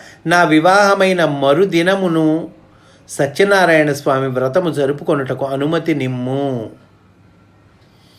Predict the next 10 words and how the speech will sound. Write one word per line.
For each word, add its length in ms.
నా 120
వేడుకోలును 760
మా 120
అమ్మగారు 440
వెంటనే 500
సమ్మతించినది. 800
సత్యనారాయణ 760
వ్రత 280
ప్రారంభ 640
సమయమునకు 920